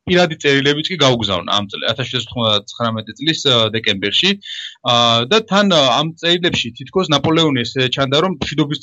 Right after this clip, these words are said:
մ-, მოყვარე იყო ძალიან და უნდოდა, რომ ეს ომი დასრულებულიყო, თუ არასოდეს არ უნდა დამთავრდეს ეს ომიო, ეკითხება ის, ა,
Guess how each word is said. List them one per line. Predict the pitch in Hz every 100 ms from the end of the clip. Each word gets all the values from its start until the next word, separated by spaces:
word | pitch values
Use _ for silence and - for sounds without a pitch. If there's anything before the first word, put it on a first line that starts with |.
| -
մ-, | 139 127 123 117
მოყვარე | 139 143 127 107
იყო | 98 104
ძალიან | 110 113 113 117
და | 151 180 175
უნდოდა, | 147 135 131 135
რომ | 147 175 143 127 123 120
ეს | 123 -
ომი | 135 123
დასრულებულიყო, | 123 - 135 139 127 123 113
თუ | 120
არასოდეს | 135 127 -
არ | 127
უნდა | 123
დამთავრდეს | 117 117 123 101 92 104
ეს | 101 -
ომიო, | 98 95 95 101
ეკითხება | 107 - - 107 139 135
ის, | 120 - - - -
ა, | 113 113 110 107